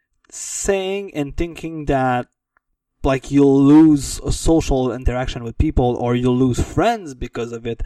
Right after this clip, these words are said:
I think is a, b-, a bit overdramatic of, of you, and, uh, and I do think that, you know what? We'll figure it a way.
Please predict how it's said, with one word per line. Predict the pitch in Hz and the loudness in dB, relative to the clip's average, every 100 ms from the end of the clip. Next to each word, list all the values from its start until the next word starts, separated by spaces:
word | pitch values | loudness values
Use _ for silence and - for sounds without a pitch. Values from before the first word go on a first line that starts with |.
| - - | -10 -8
I | - | -4
think | 131 160 151 | -2 -2 -2
is | 123 | -2
a, | 123 | -4
b-, | 117 - - - | -4 -10 -12 -8
a | |
bit | 143 - - | -2 -2 0
overdramatic | 156 135 135 123 117 120 160 262 - _ _ _ - | -2 -2 -2 -4 -8 -8 -8 -10 -14 _ _ _ -12
of, | - 147 143 143 143 143 143 - | 0 2 4 4 2 0 -8 -6
of | 135 123 | -4 0
you, | 127 160 233 - - - | 2 4 2 -4 -20 -12
and, | 147 - | -12 -4
uh, | 143 147 - - | -2 -2 -4 -6
and | 135 | -6
I | 135 | -6
do | 127 175 | -4 -4
think | 202 - 175 147 | 0 -2 -2 -4
that, | 139 127 123 - - | -2 -2 -4 -8 -20
you | 175 135 | -6 -2
know | 147 165 | 0 0
what? | 175 185 - - _ _ _ - | -2 -6 -14 -20 _ _ _ -14
We'll | 139 147 180 175 | 0 2 4 0
figure | - 143 131 135 | -2 -4 -2 -2
it | 127 | -4
a | 123 | -8
way. | 113 110 82 | -8 -10 -12